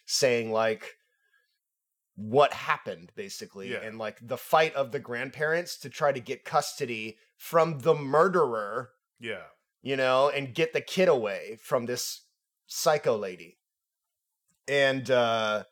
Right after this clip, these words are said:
Speaker 1: it's, there's more to it than that. There's a lot of twists and turns. The film gets fucking crazy. It's extremely indie, is what I'll say. I still think it's very, very well done. Um,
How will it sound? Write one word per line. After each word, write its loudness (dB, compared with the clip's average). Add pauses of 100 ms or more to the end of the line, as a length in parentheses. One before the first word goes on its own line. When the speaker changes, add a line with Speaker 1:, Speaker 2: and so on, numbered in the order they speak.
(460)
Speaker 1:
it's, -2
there's 4
more 4
to 2
it 8
than -4
that. 2
There's 0
a -6
lot 2
of 0
twists -2
and -6
turns. 0
The -4
film 2
gets -8
fucking 0
crazy. -2 (240)
It's -2
extremely -2
indie, -2
is -12
what 2
I'll -2
say. -8
I -4
still -2
think 0
it's -4
very, 4
very 2
well -2
done. 0 (400)
Um, 4